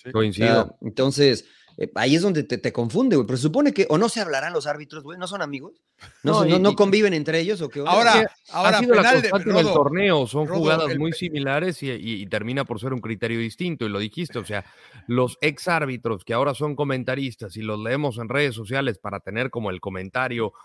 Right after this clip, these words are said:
Speaker 2: o el apunte
Speaker 1: De que
Speaker 2: experto, porque
Speaker 1: sabe.
Speaker 2: nadie conoce la regla, las reglas mejor que ellos, mejor que nadie, eh, y, y, y, y, y vemos que son comentarios comen-, o sea, diametralmente opuestos,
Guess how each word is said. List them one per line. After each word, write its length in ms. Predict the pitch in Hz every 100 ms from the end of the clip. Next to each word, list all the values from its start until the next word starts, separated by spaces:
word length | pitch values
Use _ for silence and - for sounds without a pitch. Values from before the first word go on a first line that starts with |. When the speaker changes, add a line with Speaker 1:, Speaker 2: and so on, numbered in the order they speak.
| -
Speaker 2:
o 80 | -
el 100 | 95
apunte 440 | 101 - 147 135 123
Speaker 1:
De 40 |
que 80 | -
Speaker 2:
experto, 320 | 120 139 -
porque 120 | 120
Speaker 1:
sabe. 280 | 151 143 131 104
Speaker 2:
nadie 280 | 147 - 143
conoce 380 | 127 139 143 143
la 120 | 113
regla, 360 | 107 107 113 120
las 240 | 120 120
reglas 500 | 117 151 135 123 - _ - -
mejor 480 | 98 104 147 156
que 160 | - 135
ellos, 280 | 92 131 - -
mejor 280 | - 147
que 100 | 127
nadie, 460 | 117 139 127 135 220 _ 143 - - - - -
eh, 440 | 104 104 101 98 -
y, 120 | 117 -
y, 180 | 117 -
y, 180 | 113 -
y, 360 | 117 110 110 117
y 40 |
vemos 400 | 113 143 165 160
que 140 | -
son 440 | 117 147 170 185 - _ -
comentarios 580 | 113 110 98 147 165
comen-, 420 | - 117 107 104 92
o 120 | 101
sea, 80 | 101 110
diametralmente 760 | 110 113 104 151 170 175 165
opuestos, 760 | 147 127 190 196 - - - -